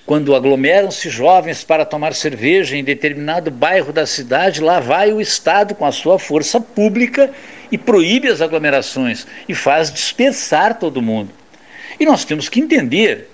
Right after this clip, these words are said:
que se a ciência chega à conclusão de que para evitar a propagação da pandemia é necessário evitar as aglomerações, temos que aceitar isto e cumprir isto.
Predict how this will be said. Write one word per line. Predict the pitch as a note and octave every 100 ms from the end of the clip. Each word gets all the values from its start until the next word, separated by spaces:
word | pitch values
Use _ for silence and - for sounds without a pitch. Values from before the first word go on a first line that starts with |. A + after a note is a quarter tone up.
| _ _ _ _ _
que | - C#3
se | - - D#3 D3
a | - C3
ciência | - - D#3 G3 A3+ F3+ - -
chega | - - F3+ D#3+ C#3+
à | C3
conclusão | - F3+ F#3 F3+ A#2 A#2+ G#2 - - -
de | C#3 D#3
que | E3
para | - F#3 F#3 E3+
evitar | F3+ D3 D3 - F3 F#3
a | E3+
propagação | D3+ C#3 D3+ C3 - - G3 E3+ C#3 _ _
da | D3+ D#3+
pandemia | - F#3+ F#3+ F3 D#3 A#2 -
é | D3
necessário | E3+ F#3+ - G3 - - D3+ B2+ - _ _ - -
evitar | D#3+ C3+ C#3+ - C3 A#2+ G2+ - _ -
as | B2+ A#2+
aglomerações, | B2 A2 G#2+ G#2 G2+ - F#3 F3 C3+ - -
temos | D3 B2+
que | -
aceitar | E3 C4+ C#4 - E3 F3
isto | B2+ D3+ - C3+
e |
cumprir | - F3+ - A3+ B3+
isto. | D#3+ C#3 - -